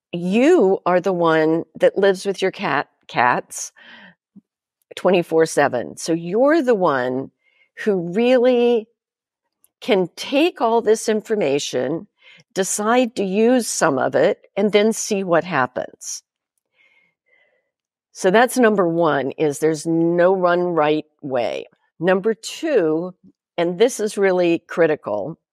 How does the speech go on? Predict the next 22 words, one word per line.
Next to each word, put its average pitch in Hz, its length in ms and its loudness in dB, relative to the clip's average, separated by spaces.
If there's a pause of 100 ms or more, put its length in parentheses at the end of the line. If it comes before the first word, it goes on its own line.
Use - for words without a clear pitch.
(520)
and 160 240 2
the 160 60 4
main 180 420 2
difference 160 460 -2
between 156 600 -4
<laughs> - 40 -20
how 240 280 -4 (220)
I 226 120 -4
was 202 260 -2
trained 202 480 0
as 185 140 -2
a 185 60 -4
veterinarian, 170 880 -2 (480)
um, 165 520 -2 (680)
and, 170 440 2 (200)
and 160 360 0 (180)
what 180 200 0
I 160 100 2
developed, 156 500 0
what 170 100 0
I 165 100 2
learned 165 560 -2